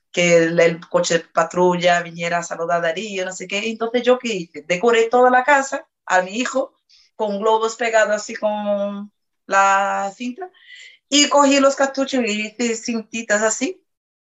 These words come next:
enrolladas y toda la casa para que él se sintiera un poco en su, en su apogeo de fiesta, ¿no?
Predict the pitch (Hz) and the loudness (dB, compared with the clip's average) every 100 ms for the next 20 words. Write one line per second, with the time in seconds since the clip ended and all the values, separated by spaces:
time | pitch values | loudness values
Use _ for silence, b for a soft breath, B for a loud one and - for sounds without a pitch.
0 | _ _ _ - 208 208 202 214 254 - | _ _ _ -8 -4 -2 2 4 2 0
1 | 262 226 - 208 196 214 311 370 185 175 | -6 -4 -4 0 0 0 -2 -4 -4 -4
2 | 185 190 202 196 214 233 233 262 240 233 | -2 -4 -6 -8 -8 -10 -4 -2 -2 -4
3 | 226 190 214 220 214 202 202 214 226 214 | -8 -8 0 0 0 -4 -4 -4 -2 0
4 | 208 196 196 185 180 180 - B B B | -2 -4 -4 -6 -8 -12 -16 B B B
5 | B 196 190 175 175 - 190 180 180 175 | B 0 4 4 4 2 0 0 -2 -4
6 | 160 160 156 | -2 -2 -2